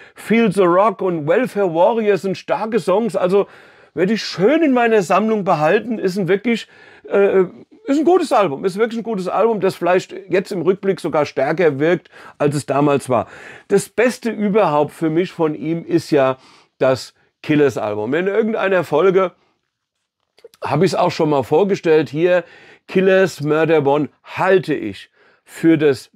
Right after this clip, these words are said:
beste Paul Di'Anno-Album nach den ersten beiden Maiden-Alben. Das ist so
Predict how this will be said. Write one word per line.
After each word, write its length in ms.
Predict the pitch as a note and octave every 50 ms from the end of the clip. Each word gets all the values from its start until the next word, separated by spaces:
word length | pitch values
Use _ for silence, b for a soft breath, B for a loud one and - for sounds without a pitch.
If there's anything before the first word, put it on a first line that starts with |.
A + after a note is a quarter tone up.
| _ _ -
beste 600 | E3 F3 G#3 G3+ - - - G#3 G3+ G3 F#3 - b b b b
Paul 320 | - - D#3+ E3 E3+ F#3+ G3+
Di'Anno-Album 1080 | F3+ G3 F3+ D#3+ D3 D#3 E3+ F#3+ F#3 F3+ - - B2+ C3+ D3+ D#3+ D3 D#3+ E3 D#3 C#3+ b b b b b b
nach 400 | A2 B2 C3+ C#3+ D#3 F3+ E3+ -
den 220 | - D#3+ D#3+ D#3
ersten 640 | - - B2+ B2+ C3+ D3+ D#3 D3+ - - D#3+ D#3 B2
beiden 580 | - A#2+ A2+ A#2+ B2 C3 B2+ A#2+ C#3 B2+ A#2 A2+
Maiden-Alben. 640 | A#2 A#2 B2 B2+ A#2+ B2+ F2 G2+ G2 F#2+ F#2+ G2+ G2
Das 320 | A#2 A2+ B2+ C3+ - -
ist 420 | - - D3+ D#3 D#3 D3 - - b b b b b b b b
so 600 | b - - - F#3+ G3 G3 G3 G3 G3+ F#3 -